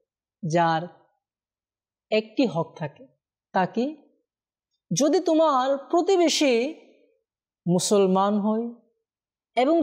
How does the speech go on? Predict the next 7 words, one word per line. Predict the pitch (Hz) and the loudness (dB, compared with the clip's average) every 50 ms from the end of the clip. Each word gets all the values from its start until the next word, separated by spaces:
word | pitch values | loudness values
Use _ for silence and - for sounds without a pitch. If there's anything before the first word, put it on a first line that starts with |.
| - - | 0 0
তোমার | 302 285 294 294 285 - - - - | 0 2 2 2 0 -2 -4 -6 -4
আত্মীয় | 269 302 302 - - - - 349 349 277 | -4 -4 -4 -6 -8 -2 0 2 2 2
হয়, | 208 240 233 226 196 160 147 147 151 - - _ _ _ _ _ _ _ _ _ _ | 2 2 2 2 0 -2 -4 -6 -10 -14 -20 _ _ _ _ _ _ _ _ _ _
তাহলে | - 196 170 190 214 226 233 | -4 -2 0 0 2 2 0
তার | 233 233 - 202 185 175 175 - | 0 0 -2 -2 -2 -2 -4 -4
তিনটি | - 247 254 240 226 220 220 175 | -2 -2 0 0 0 -2 -2 -2
হক। | 147 147 147 143 | -2 -4 -8 -8